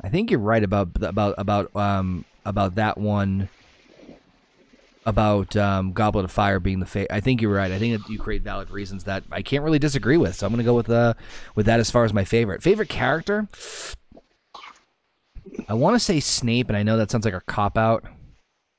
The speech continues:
but I think that he has the most interesting story from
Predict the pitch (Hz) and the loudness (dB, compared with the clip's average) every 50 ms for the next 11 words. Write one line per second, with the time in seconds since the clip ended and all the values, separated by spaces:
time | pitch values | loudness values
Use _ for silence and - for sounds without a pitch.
0 | _ _ _ _ - 107 117 113 110 110 107 104 101 - _ _ _ _ - 107 | _ _ _ _ -4 0 2 4 4 4 4 2 0 -2 _ _ _ _ -2 -2
1 | 110 - - 135 135 139 127 - 131 113 113 113 120 120 117 117 117 117 113 113 | -2 0 2 2 2 2 2 2 0 0 0 0 0 0 2 2 4 4 4 4
2 | 110 107 104 95 - - - - - - _ _ _ _ _ _ _ _ _ _ | 4 2 2 0 -2 -4 -6 -6 -8 -14 _ _ _ _ _ _ _ _ _ _
3 | _ _ _ _ _ _ _ _ _ _ _ _ _ _ - 110 107 107 107 113 | _ _ _ _ _ _ _ _ _ _ _ _ _ _ -2 2 2 4 4 4
4 | 113 110 110 104 - - - - - 113 110 107 - - - - - 113 110 104 | 4 4 4 2 0 -4 -6 -4 0 0 0 0 0 -4 -6 -6 -4 -2 -2 -2
5 | - - - 104 104 107 101 - - - - - - - - 113 110 110 113 110 | -2 -4 -4 -4 -4 -4 -2 -2 -2 -2 -2 -4 -4 -4 -4 -2 0 2 2 2
6 | 110 107 104 107 101 - - - 104 101 101 95 | 2 2 2 2 0 -2 -4 -4 -2 -2 -2 -4